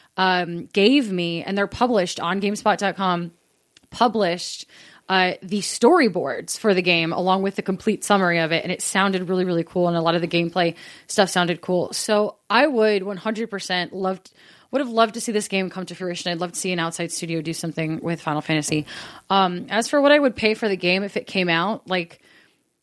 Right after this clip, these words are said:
I would pay that, like, full, full price plus, plus thirty dollars season pass, whatever it is, for it, because it sounds so cool.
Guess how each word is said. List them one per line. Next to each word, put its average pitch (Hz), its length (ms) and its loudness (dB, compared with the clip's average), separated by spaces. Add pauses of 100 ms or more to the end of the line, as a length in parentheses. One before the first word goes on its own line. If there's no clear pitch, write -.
(240)
I 214 140 4
would 240 180 0
pay 240 300 4
that, 202 200 2
like, 190 200 -2
full, 208 320 -2 (140)
full 233 220 -4
price 208 460 4
plus, 190 360 -2
plus - 360 -6
thirty 208 260 0
dollars 190 360 0
season 185 280 -6
pass, 175 400 -2
whatever 175 320 -2
it 160 80 -2
is, 160 360 -6 (400)
for 180 300 4
it, 147 200 0 (220)
because 170 580 2
it 196 120 -2
sounds 180 220 2
so 185 140 0
cool. 175 500 2